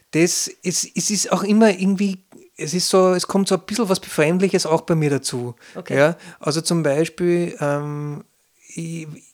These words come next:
Speaker 1: im Sport kann man solche Sachen ja genau messen, in der Musik nie.
Speaker 2: Mhm.
Speaker 1: Also es ist für mich, äh, nie ganz in Relation, also ich hab, ich sag das an meinen Schülern, wir haben ja damals mit Staff selber dieses Popodrom,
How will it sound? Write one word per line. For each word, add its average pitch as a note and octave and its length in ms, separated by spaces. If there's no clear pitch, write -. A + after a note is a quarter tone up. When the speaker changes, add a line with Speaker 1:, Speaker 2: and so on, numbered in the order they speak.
Speaker 1:
im E3 140
Sport C#3+ 400
kann F#3 140
man F#3 80
solche F3+ 220
Sachen E3 320
ja F3 100
genau D#3+ 260
messen, C#3+ 400
in C3+ 40
der C#3+ 100
Musik D3+ 420
nie. D3 280
Speaker 2:
Mhm. G3 280
Speaker 1:
Also E3 200
es D#3+ 100
ist F#3+ 120
für F3 120
mich, F3 480
äh, D#3 220
nie D#3+ 340
ganz E3 340
in E3+ 120
Relation, D#3+ 640
also F3 180
ich D#3+ 180
hab, E3 300
ich - 200
sag E3 160
das F3+ 160
an E3+ 80
meinen D#3+ 280
Schülern, F3+ 540
wir C#3+ 140
haben D3 80
ja D3+ 60
damals D3 240
mit D3 120
Staff B2 300
selber C#3+ 280
dieses C#3+ 220
Popodrom, E3 800